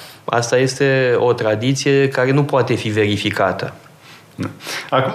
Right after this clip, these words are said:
Speaker 2: când vorbeai despre, uh, Pavel ca fiind, uh, simpatic, mă gândeam la tablou pe care l-ai pus pe Facebook, uh,
Speaker 1: Cel de
Speaker 2: autoportretul
Speaker 1: azi,
Speaker 2: lui
Speaker 1: al lui
Speaker 2: Rembrandt.
Speaker 1: Rembrandt.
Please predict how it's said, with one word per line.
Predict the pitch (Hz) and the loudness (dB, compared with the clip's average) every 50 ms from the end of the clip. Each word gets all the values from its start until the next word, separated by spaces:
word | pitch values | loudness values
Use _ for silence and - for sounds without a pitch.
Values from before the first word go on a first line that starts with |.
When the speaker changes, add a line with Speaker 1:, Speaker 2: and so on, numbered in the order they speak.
| - - | -6 -4
Speaker 2:
când | - - 185 190 | 0 0 2 2
vorbeai | 165 151 170 160 139 131 139 147 139 | 2 2 2 2 2 2 2 2 2
despre, | 131 135 131 - - - 127 117 117 113 110 110 104 - - 110 | 2 0 0 -2 -4 -2 0 2 2 2 4 2 2 0 0 -2
uh, | 101 92 85 85 - | -2 -2 -2 -4 -2
Pavel | - 95 101 101 104 95 87 | -2 -2 0 2 0 0 0
ca | 87 90 | -2 -6
fiind, | 85 - - - 87 85 82 85 80 | -8 -8 -6 -4 -4 -2 -2 -2 -2
uh, | 82 80 80 80 | -2 -4 -4 -6
simpatic, | 80 - - 98 92 82 85 90 82 82 - 123 135 131 - - - - | -6 -4 -2 0 0 0 0 0 -2 -2 -2 -2 -4 -4 -4 -10 -10 -4
mă | - 131 127 | 0 2 2
gândeam | 131 143 139 151 165 175 175 | 4 4 2 2 2 2 2
la | 170 165 | 2 2
tablou | - - 139 131 123 120 123 127 127 107 92 | 0 0 0 0 2 2 2 4 4 2 2
pe | - 87 | 0 0
care | 87 87 87 87 | 0 0 0 2
l-ai | 87 85 85 | 2 0 0
pus | 85 - - 95 - - | -2 -2 -4 -6 -6 -6
pe | - - - 92 90 87 87 87 - | -8 -2 0 2 2 4 2 2 0
Facebook, | - 95 90 85 - - - 78 73 - - - | 2 2 2 2 0 -2 -6 -6 -8 -8 -8 -4
uh, | - | -2
Speaker 1:
Cel | 82 82 80 80 80 80 80 80 76 - - - | 0 0 0 2 2 2 2 0 0 -4 -6 -12
de | - - | -8 -2
Speaker 2:
autoportretul | - 107 113 - 147 143 135 - 127 123 127 - | 0 0 2 2 2 2 2 2 2 0 0 0
Speaker 1:
azi, | - 120 120 | -2 -2 -2
Speaker 2:
lui | 113 - | -2 0
Speaker 1:
al | 131 | 0
lui | 135 135 123 | 0 0 0
Speaker 2:
Rembrandt. | 117 113 - - 127 127 | 0 -2 -2 -2 -2 0
Speaker 1:
Rembrandt. | 127 127 123 117 104 98 92 90 | 0 -2 -2 -2 -2 -4 -4 -6